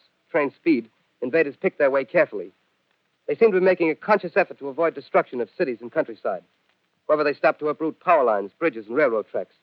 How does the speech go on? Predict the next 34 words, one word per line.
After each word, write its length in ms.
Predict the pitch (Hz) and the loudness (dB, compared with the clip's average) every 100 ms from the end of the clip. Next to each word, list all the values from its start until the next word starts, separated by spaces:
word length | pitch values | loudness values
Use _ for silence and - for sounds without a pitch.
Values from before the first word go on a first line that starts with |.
| _ _ _ _ - | _ _ _ _ -2
Their 120 | 135 | 0
apparent 280 | 135 175 151 | 2 2 0
objective 400 | 131 170 156 123 | 0 -2 -2 -4
is 120 | 123 | -8
to 100 | - | -10
crush 320 | - 180 147 | -2 0 0
resistance, 500 | 147 127 151 - 101 _ _ _ _ _ _ - | -4 -2 -4 -4 -20 _ _ _ _ _ _ 2
paralyze 360 | 175 151 135 120 | 2 4 2 0
communication, 600 | 143 156 - 156 135 123 | -2 -2 -2 -4 -4 -4
and 140 | 120 | -6
disorganize 580 | 120 120 156 113 113 110 - _ _ _ _ | -6 -2 0 0 -2 -4 -8 _ _ _ _
human 220 | 147 139 | -4 -4
society. 480 | - 113 135 104 92 _ _ _ _ _ _ _ - | -4 -2 0 0 -4 _ _ _ _ _ _ _ 0
Here 120 | 190 | 2
is 80 | 165 | 4
a 40 | |
bulletin 320 | 165 175 143 | 2 0 -2
from 180 | 135 147 | -6 -4
Basking 400 | 131 180 - 156 | 0 0 0 0
Ridge, 220 | 147 113 | 0 0
New 100 | 139 | -4
Jersey. 360 | 131 160 101 90 _ _ _ _ _ _ _ _ _ | -2 -2 -2 -10 _ _ _ _ _ _ _ _ _
Coon 200 | - 240 | 2 4
hunters 280 | 175 147 120 | 4 2 0
have 140 | 135 - | -6 0
stumbled 280 | 196 170 | 2 4
on 100 | 160 | 2
a 60 | 160 | 0
second 340 | - 208 165 143 | 0 0 0 0
cylinder 340 | 151 117 113 - | 0 0 -2 -2
similar 240 | 185 160 | 0 0
to 100 | 147 | -2
the 80 | 139 | -12
first, 320 | - 185 117 | 0 0 0